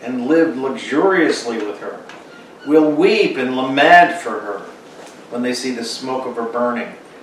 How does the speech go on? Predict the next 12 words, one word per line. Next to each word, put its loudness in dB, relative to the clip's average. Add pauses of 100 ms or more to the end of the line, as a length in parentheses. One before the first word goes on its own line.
(240)
standing 2
at 4
a 0
distance -2 (300)
for -4
fear 0
of -4
her -8
torment, -4
saying, -6
'Alas, 0
alas, 2